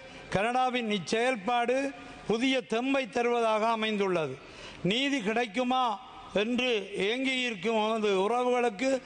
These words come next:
ஒரு நம்பிக்கையை தருவதாக உள்ளது.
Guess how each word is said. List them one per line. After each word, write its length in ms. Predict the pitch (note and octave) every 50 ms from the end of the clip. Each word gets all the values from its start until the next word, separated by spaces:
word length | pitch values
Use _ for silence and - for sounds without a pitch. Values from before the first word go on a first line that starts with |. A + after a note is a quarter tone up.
| - - - - -
ஒரு 180 | - G3+ G#3+ G#3+
நம்பிக்கையை 680 | G3 G3 G#3 A#3+ C4 C4+ G#3 G3+ B3 B3 B3 A#3+ G#3+
தருவதாக 600 | - A3 A3 A3+ A3+ A#3 A3+ A3 G#3+ G#3+ G#3+ A3+
உள்ளது. 400 | A3 G#3 G#3+ G3+ F#3+ F3 D3 C#3+